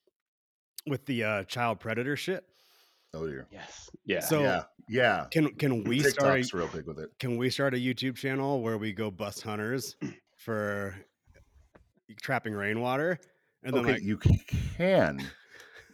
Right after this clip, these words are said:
Speaker 2: but I need you to remember that we live in America and we're now in the woods with gun owners. <laughs>
Speaker 1: Hey,
Speaker 3: Yeah.
Speaker 1: hey.
Speaker 3: Pet, pedos and gun, and hunters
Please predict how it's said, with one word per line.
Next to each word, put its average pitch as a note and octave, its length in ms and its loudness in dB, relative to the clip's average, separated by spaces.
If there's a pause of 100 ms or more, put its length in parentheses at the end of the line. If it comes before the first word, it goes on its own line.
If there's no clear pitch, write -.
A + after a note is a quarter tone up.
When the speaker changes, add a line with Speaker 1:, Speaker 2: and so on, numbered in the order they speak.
Speaker 2:
but A#2+ 260 10
I G#2 100 6
need A#2 240 2
you C#3 80 4
to B2+ 80 6
remember A#2+ 600 6
that F#2+ 120 0
we A2 120 2
live A#2 240 2
in F#2+ 60 0
America F#2 920 4 (640)
and G#2+ 300 2
we're A#2 120 4
now C3+ 240 4
in C3 120 0
the A#2 100 0
woods A#2 380 4
with F#2+ 240 -4
gun B2+ 220 8
owners. - 600 4
<laughs> - 260 8
Speaker 1:
Hey, C#3 340 0
Speaker 3:
Yeah. A#2+ 180 0
Speaker 1:
hey. A2 200 0 (220)
Speaker 3:
Pet, E3 300 8 (500)
pedos E3 420 6
and A#2+ 140 -2
gun, A#2 320 4
and A2 200 0
hunters C#3+ 540 4